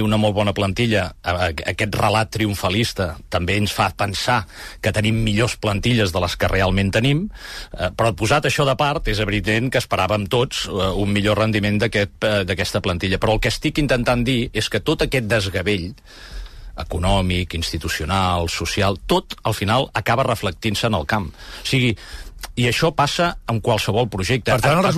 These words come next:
Speaker 2: resultats són culpa de la porta?
Speaker 1: Eh, els resultats, a mig llarg termini, si la institució no és competitiva esportivament, és responsabilitat de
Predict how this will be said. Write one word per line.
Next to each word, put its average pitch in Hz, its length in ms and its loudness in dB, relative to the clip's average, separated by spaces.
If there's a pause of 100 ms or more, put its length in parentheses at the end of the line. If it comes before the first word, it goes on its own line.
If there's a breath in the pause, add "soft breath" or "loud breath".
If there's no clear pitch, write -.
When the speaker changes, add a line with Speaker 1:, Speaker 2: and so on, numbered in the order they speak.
(140)
Speaker 2:
resultats 175 160 0
són 180 140 0
culpa 127 180 0
de 113 80 2
la 98 80 0
porta? 135 300 -2 (260)
Speaker 1:
Eh, - 400 -2 (400)
els 135 140 4
resultats, 143 920 0
a 123 120 2
mig 160 340 0
llarg 143 320 2
termini, 123 600 0 (240)
si - 260 0
la 123 160 4
institució 120 720 0
no 151 160 4
és 139 160 0
competitiva 117 640 0
esportivament, 113 840 0
és 113 260 0 (180)
responsabilitat 117 800 0
de 123 80 2